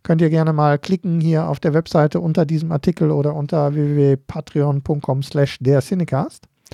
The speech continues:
Und, äh, Ankündigung für die Patronauten da draußen. Wir werden, oder wir planen gerade und wir sind auch schon in der Verhandlung, wir werden für euch, ähm, vermutlich sogar schon, wenn alles klappt, ab dem nächsten Monat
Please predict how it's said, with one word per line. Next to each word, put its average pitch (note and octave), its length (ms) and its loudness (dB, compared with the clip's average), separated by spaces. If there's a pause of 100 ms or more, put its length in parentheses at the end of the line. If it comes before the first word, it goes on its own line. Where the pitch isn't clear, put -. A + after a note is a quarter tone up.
(760)
Und, B3+ 720 2
äh, G#3+ 200 4
Ankündigung B3+ 680 0
für D#4 260 0
die F3 220 2
Patronauten E3 2000 -2
da D#3 100 0
draußen. F3 480 -4 (760)
Wir D#3+ 160 4
werden, G#3+ 340 2
oder C#3+ 180 -2
wir C#3 80 2
planen E3+ 380 -2
gerade G#3+ 320 2
und E3+ 140 -4
wir D#3 100 0
sind G3+ 200 -2
auch F3+ 100 -2
schon E3+ 220 -6 (540)
in E3 60 -8
der D#3+ 100 2
Verhandlung, G3+ 280 2
wir D#3 120 2
werden G#3+ 240 2
für - 180 -4
euch, G3 380 2 (520)
ähm, E3+ 220 0
vermutlich A#3+ 560 2
sogar G#3+ 280 2
schon, F#3+ 240 -2
wenn F#3+ 140 -4
alles F3+ 240 0
klappt, E3+ 300 0
ab E3 200 -6
dem E3 180 -2
nächsten G#3 420 -4
Monat F3 520 -2